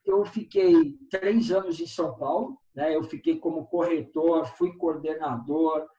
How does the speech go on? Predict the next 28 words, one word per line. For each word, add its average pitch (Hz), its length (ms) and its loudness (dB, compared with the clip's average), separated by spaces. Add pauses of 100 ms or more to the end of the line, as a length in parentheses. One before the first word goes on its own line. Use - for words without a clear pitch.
(140)
supervisor, 160 1500 -2 (220)
e - 100 4
aí 320 200 4
eu 196 80 4
recebi 180 420 0
uma 190 220 0
proposta 190 840 -2 (320)
da 135 560 -6
Adriana 151 500 -2
Celestino 165 920 -4
pra 147 220 0
ir 156 200 0
pra 160 240 0
São 208 360 -2
Luís 196 240 -4
do 190 100 2
Maranhão, 156 640 -2 (140)
né? 131 120 -12
A 139 60 -6
Cirela 143 480 -2 (100)
tinha 147 220 -12
uma, 135 520 -6 (380)
uma 127 160 -10
meta 131 400 -6
grande 131 500 -4
lá 127 220 0
pra 135 200 -6
lançamento, 135 1080 -6